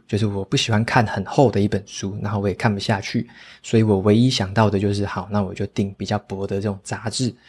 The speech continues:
然后呢，为什么会那时候想要订这个《哈佛商业评论》？是因为公司的内部虽然说对有潜力的工程师会提供一些教育训练，可能一些提前的一些主管训练，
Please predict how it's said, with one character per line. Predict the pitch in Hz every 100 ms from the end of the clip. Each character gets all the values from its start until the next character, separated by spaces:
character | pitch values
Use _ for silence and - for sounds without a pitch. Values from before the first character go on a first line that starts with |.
| - - - _ -
然 | 127
后 | 190
呢， | 139 131
为 | 170
什 | 107
么 | 98
会 | 120
那 | 120
时 | 107
候 |
想 | 110 92
要 | 101
订 | - 110
这 | 98 101
个 | 98 95
《哈 | -
佛 | 104 98
商 | 98 104
业 | 104
评 | - 95 98
论》？ | 113 -
是 | - 127
因 | 131
为 | 139 127 - - _
公 | - 139 151
司 | -
的 | 139 104
内 | 127 117
部 | 104 117 -
虽 | - 135
然 | 135 110
说 | 117
对 | 117 139 117 98 - -
有 | 113
潜 | - 98
力 | 113
的 | 101
工 | 110
程 | 113 101 95
师 | 110
会 | 107 107
提 | -
供 | 92 104 104
一 |
些 | 101 101
教 | 101 107 104
育 | 98
训 | - 110 104
练， | 117 101 - - _
可 | - 113
能 | 101
一 | 107
些 | 113 110 107
提 | - 107
前 | 117 117 98
的 | 104
一 | 110
些 | 107 107
主 | 107 104
管 | 98
训 | - 120
练， | 110 120